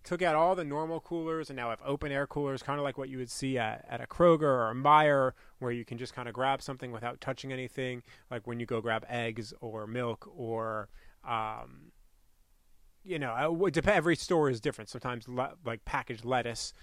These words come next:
like, think like that. That's what coolers are like now. They have people that are going to be walking around the building sp-,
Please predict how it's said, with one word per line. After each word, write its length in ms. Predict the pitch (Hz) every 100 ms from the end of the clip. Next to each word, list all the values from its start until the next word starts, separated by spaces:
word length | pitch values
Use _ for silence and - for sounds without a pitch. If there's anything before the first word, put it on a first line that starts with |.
| - - -
like, 200 | 127 117
think 180 | 185 160
like 240 | 151 127
that. 240 | 127 123 -
That's 220 | 131 131
what 140 | - 143
coolers 400 | - 139 131 120
are 140 | 123
like 340 | 117 113 113 - - _ _
now. 340 | 143 175 143 - - - - -
They 140 | 147
have 520 | 147 147 143 131 127 - - - - - - - - -
people 360 | - 185 190 190
that 160 | 165 135
are 80 |
going 220 | 127 135 131
to 40 |
be 120 | 123
walking 340 | 120 135 135 151
around 140 | 139
the 60 | 135
building 520 | 131 131 135 135 156 -
sp-, 320 | - 151